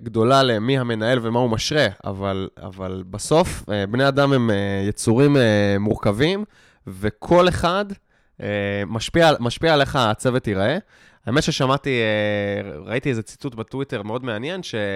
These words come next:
שצוות הוא immutable data structure. זאת אומרת, אה, זה, צוות הוא, אה, מבנה נתונים, אה,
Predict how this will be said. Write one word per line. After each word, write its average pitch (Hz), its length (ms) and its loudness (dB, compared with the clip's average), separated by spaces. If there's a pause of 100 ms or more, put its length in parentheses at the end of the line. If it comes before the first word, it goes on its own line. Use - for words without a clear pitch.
(640)
שצוות 165 840 -6
הוא 110 300 0
immutable 127 640 2
data 123 180 0
structure. - 520 -4 (320)
זאת - 140 -10
אומרת, 107 360 -2
אה, 107 720 2 (180)
זה, 110 180 -14 (240)
צוות 180 340 -2
הוא, 117 580 0
אה, 101 440 -4 (460)
מבנה 139 300 6
נתונים, 147 480 6
אה, 113 420 4